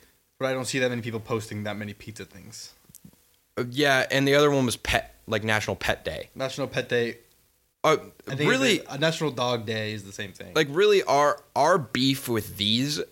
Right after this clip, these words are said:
Speaker 2: is that
Speaker 1: The oversaturated repetition of the same, like,
Speaker 2: you can't have a national holiday that happens about once a month.
Speaker 1: Yeah,
Speaker 2: 'Cause
Speaker 1: there's a
Speaker 2: this
Speaker 1: lot of
Speaker 2: seems to
Speaker 1: national pet
Speaker 2: happen
Speaker 1: days. There's no, that's, that's the,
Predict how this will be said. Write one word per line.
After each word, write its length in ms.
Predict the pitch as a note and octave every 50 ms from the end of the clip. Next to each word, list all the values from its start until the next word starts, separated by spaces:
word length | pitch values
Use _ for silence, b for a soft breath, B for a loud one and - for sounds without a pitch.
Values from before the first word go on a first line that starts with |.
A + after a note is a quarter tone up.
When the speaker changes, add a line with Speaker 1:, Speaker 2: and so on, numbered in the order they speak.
| _ _ -
Speaker 2:
is 220 | A#2+ A#2 G#2 G2+
that 420 | - B2+ B2 A#2+ A#2+ A#2+ A#2 A#2
Speaker 1:
The 80 | - D3
oversaturated 920 | C#3+ D3 C3+ C3+ C#3 B2+ - C3+ B2+ B2 - - B2+ A#2 A2+ A2+ G#2+ G2+
repetition 600 | G#2 A2+ A2 A2 A2+ - A2+ G#2 - - A2 G#2
of 240 | F#2+ G2 G2 G#2+ G#2+
the 80 | G#2+ G#2+
same, 280 | - - G2+ G2 G2 G2
like, 120 | F#2 F2+ G2 _ _ _ _
Speaker 2:
you 160 | - D3 D3
can't 260 | C#3 - F#3+ F#3+ D3+
have 140 | E3+ E3+ D#3+
a 60 | D3
national 420 | C3+ C3 C3 C3+ C3 - C3 A#2+ A#2
holiday 420 | A2+ A2+ A#2+ A#2+ A#2 A2+ G#2+ G2+
that 100 | G2 G2+
happens 360 | G2 G#2 G2+ - A2 G#2+ G2
about 180 | F#2+ G2+ F#2+ F2+
once 240 | G2 G#2 G2 - -
a 40 | G2+
month. 340 | F#2+ F#2 E2 - - - - _ _ _ _ _ - -
Speaker 1:
Yeah, 140 | A#2+ A2
Speaker 2:
'Cause 160 | A#2+ A#2+ A2 A2
Speaker 1:
there's 20 |
a 40 | A#2+ B2
Speaker 2:
this 80 | A#2+ C3+
Speaker 1:
lot 60 | C#3+
of 40 | C#3+
Speaker 2:
seems 240 | C#3+ C3+ C3 C3 B2+
to 60 | C3
Speaker 1:
national 40 | A#2 A2 A#2 A2+
pet 20 | A2
Speaker 2:
happen 220 | C3 A#2+ G#2+ G#2+ G#2+
Speaker 1:
days. 280 | A#2+ A#2+ A#2 A#2 A2+ - B B B B
There's 180 | F3 E3 E3+
no, 120 | F#3 G3+ G3
that's, 280 | - F#3 F#3 F3 D#3
that's 260 | D3 F#3 F#3 F3 C#3+
the, 180 | C#3 D3 D3+ -